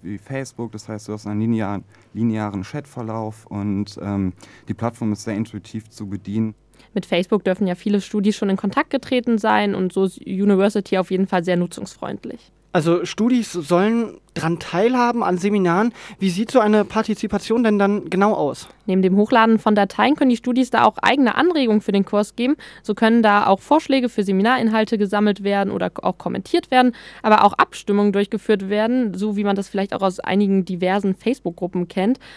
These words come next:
Speaker 2: Ähm, außerdem dient University so auch dazu, dass die Studis sich nicht nur im Kurs selber mit allem beschäftigen und zu Hause nur halt die Texte lesen, sondern durch University wird der Inhalt im Optimalfall Tag für Tag täglich hervorgerufen, wie Marco Wehner erzählt hat.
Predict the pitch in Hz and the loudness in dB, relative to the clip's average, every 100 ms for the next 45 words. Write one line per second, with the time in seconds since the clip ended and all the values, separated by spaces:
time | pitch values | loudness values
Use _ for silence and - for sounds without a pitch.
0 | - - 196 190 - 185 202 208 202 196 | -20 -4 -2 0 2 2 4 4 4 2
1 | 202 185 190 208 196 208 180 202 208 - | 2 4 2 2 -2 -4 0 2 2 2
2 | 294 - 226 214 208 - 220 220 208 - | -4 -2 0 0 -4 -4 -2 -2 -4 -4
3 | 196 202 202 202 185 214 320 403 - 208 | -2 2 2 2 0 2 2 2 0 0
4 | 240 202 226 196 - - 190 185 202 202 | 2 0 2 2 2 2 2 0 -4 0
5 | 240 247 - - - 202 - 202 202 226 | -2 -2 -10 -16 -2 0 2 4 6 6
6 | 214 208 - 202 208 202 185 196 - 269 | 6 4 4 2 2 2 0 -4 0 0
7 | - 185 180 202 247 - - - 208 208 | 0 -2 2 4 2 0 -10 -4 2 2
8 | 202 208 220 202 190 220 254 240 214 202 | 4 4 4 4 4 2 -2 0 0 0
9 | 202 - 233 247 226 202 - 196 196 180 | -2 -2 0 0 0 -2 -4 -2 -2 2
10 | 208 320 - 185 208 - 285 - 208 214 | 0 0 0 -2 0 -4 -4 -6 -6 -2
11 | 226 - - 240 226 208 196 - 254 190 | -2 -4 -6 -4 -4 -4 -4 0 0 0
12 | 190 190 254 262 - - - 196 208 214 | -2 2 2 2 -10 -12 -2 0 2 0
13 | 190 202 196 - - 185 185 - - | 2 2 2 -2 -4 -4 -4 -8 -14